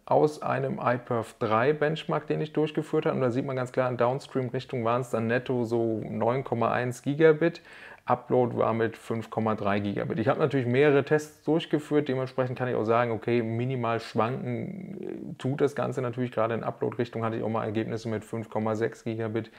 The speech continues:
und so weiter, aber das hier sind, wie gesagt, die finalen Messungen dann. Dementsprechend kann man ganz klar sagen, Durchsatzleistung, also wan-Performance ist da, aber natürlich noch nicht ganz auf dem Level, was theoretisch möglich wäre.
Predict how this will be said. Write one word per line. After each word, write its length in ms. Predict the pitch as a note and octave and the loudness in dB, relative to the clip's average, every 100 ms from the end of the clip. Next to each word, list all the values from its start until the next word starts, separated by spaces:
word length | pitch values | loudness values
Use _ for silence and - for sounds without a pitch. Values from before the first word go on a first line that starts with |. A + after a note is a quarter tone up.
| - - - - | -20 -18 -18 -8
und 80 | A2 | -4
so 100 | G#2 | 0
weiter, 200 | G#2 A#2+ | 2 2
aber 100 | G#2 | 0
das 160 | G#2+ - | 0 0
hier 120 | A2 | -2
sind, 200 | G#2 G#2 | -2 -2
wie 80 | G#2 | -2
gesagt, 260 | G#2 G2+ | -2 -2
die 80 | G#2 | -4
finalen 460 | - G#2 G2+ A#2 A#2 | -4 -4 -2 -2 -4
Messungen 420 | A2 A2 A2 G#2+ | -4 -4 -2 0
dann. 180 | A2 G#2+ - - - - - B2 | -2 -2 -12 -20 -18 -18 0 6
Dementsprechend 600 | D3+ D#3+ - D#3 D3+ C#3+ | 8 6 6 4 4 0
kann 120 | D3 | 2
man 100 | C3+ | 4
ganz 240 | C#3 C#3 | 2 2
klar 160 | C3+ B2 | 2 4
sagen, 520 | A2+ A#2+ C#3 D3 B2 | 4 4 4 2 0
Durchsatzleistung, 1400 | B2 D3 D3+ C3+ B2+ - A2 A2 C3+ - - C3+ C3 - - - | 2 0 0 -2 -2 -2 0 2 0 -2 -2 -2 -2 -6 -14 -4
also 280 | A#2+ G#2+ G#2 | -2 0 2
wan-Performance 880 | G#2+ B2+ B2+ A#2 - A#2 A#2+ A2+ | 2 0 -2 -4 0 0 0 -2
ist 340 | A#2+ C#3 - - | 0 -2 -2 2
da, 220 | C#3+ D3+ | 2 2
aber 500 | C3+ A#2 A#2+ C3 C3+ - - - - | 2 2 4 2 0 -6 -20 -14 -2
natürlich 760 | A2+ A2+ - B2 C3 C#3 C3+ | 0 0 -2 0 2 0 -2
noch 180 | A2+ A2 | -4 -2
nicht 540 | A2+ A#2+ D3 D3+ - - A2+ | 0 0 0 -2 -10 -2 4
ganz 300 | A#2 C#3+ D3 | 4 4 0
auf 120 | - | -2
dem 160 | B2+ | 0
Level, 260 | A#2 A#2+ A#2 | 2 2 0
was 220 | A#2 - | -2 -4
theoretisch 720 | - A#2+ A#2+ A2 A2 A2+ A#2 | -4 0 2 0 0 -2 -4
möglich 560 | A2+ A2+ B2+ B2+ A2 A2 | 2 6 6 4 0 -2
wäre. 300 | G2+ D3 | -6 -6